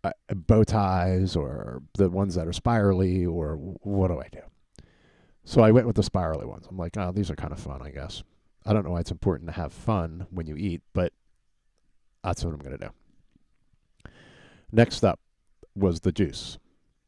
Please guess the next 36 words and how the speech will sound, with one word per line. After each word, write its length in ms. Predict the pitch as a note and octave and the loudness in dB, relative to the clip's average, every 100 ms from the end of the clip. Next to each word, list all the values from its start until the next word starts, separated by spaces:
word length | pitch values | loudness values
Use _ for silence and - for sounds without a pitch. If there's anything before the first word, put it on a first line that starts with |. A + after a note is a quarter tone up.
| _ - | _ -12
V 320 | F2 G#2+ G2 | 2 2 4
A 100 | F2 | -2
Splash. 580 | D#2+ - - - - - _ _ _ _ _ _ _ - _ _ _ _ _ _ - | -6 -8 -12 -12 -16 -18 _ _ _ _ _ _ _ -20 _ _ _ _ _ _ -14
So 320 | - A2+ - _ | 6 6 6 _
Paula, 480 | - B2 D#3 D3 F#2 | 2 4 6 6 6
when 180 | E2+ F2+ | 2 -2
she 220 | - B2+ | 2 4
read 220 | C3 F#2 | 4 2
that, 180 | E2+ D#2 | -2 -4
she 100 | - | -4
started 340 | G2+ G#2 F2 - | 0 0 0 0
busting 300 | D#2 - D#2+ | -2 -2 -8
up 140 | - | -4
laughing, 400 | F2 F2+ F2 - - - _ _ - | -4 -4 -6 -14 -20 -20 _ _ -4
and 100 | A2+ | 0
I 20 | |
was 140 | A#2+ | 2
like, 120 | A#2 - - _ | 0 0 -16 _
"Well, 300 | G2 G#2 F#2 - | -2 0 0 -4
what's, 500 | G#2 A2 - - - _ _ G#2+ G#2 | -4 -2 -4 -16 -20 _ _ -20 -14
why 320 | F#2 G2+ G2+ | -6 -2 0
is 100 | F#2 | 0
that 140 | A2+ | -2
so 120 | F2 | -2
hard? 220 | D#2+ D#2 D#2+ | -6 -8 -8
I 40 | |
just 220 | - - | -8 -2
go 140 | F#2 E2 | 0 0
to 80 | |
this, 200 | E2+ - _ - | -2 -6 _ 2
go 220 | F2+ F2 | 4 4
into 220 | F2 F#2 | 0 -2
that 140 | E2+ | -2
aisle 280 | D#2+ D2+ F2+ | -2 -2 -4
and 100 | F#2 | -4
grab 280 | D#2 D#2 | -2 -4